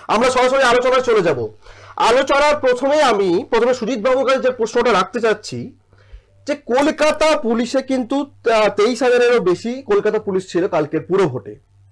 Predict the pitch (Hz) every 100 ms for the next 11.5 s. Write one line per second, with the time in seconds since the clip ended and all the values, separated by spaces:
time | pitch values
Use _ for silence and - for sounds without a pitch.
0 | _ _ - - _ 254 302 247 254 254
1 | 262 - 240 240 - 247 254 320 - _
2 | _ - 180 190 247 247 254 202 214 220
3 | 214 226 170 165 175 180 180 190 180 135
4 | 151 165 175 202 - 170 165 151 160 170
5 | 156 - 156 - 139 139 - 117 _ _
6 | _ _ _ _ _ _ - 247 294 330
7 | 330 262 254 269 269 269 269 233 247 247
8 | 254 - - 359 294 247 160 160 185 202
9 | 196 170 185 226 220 220 165 165 - 180
10 | 190 160 - 180 170 208 170 165 170 156
11 | 151 143 151 160